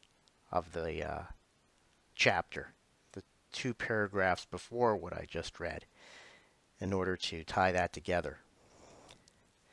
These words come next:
Now, when I read, remember that this was written in the nineteen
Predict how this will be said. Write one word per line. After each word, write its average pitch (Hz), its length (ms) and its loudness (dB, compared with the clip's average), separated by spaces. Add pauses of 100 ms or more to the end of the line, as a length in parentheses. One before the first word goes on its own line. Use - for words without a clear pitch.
(800)
Now, 104 260 8
when 113 220 4
I 104 80 8
read, 127 440 6
remember 107 500 6
that 90 180 4
this - 200 -4
was 92 160 -4
written 90 480 0 (580)
in 95 120 -2
the 95 80 2
nineteen 92 640 2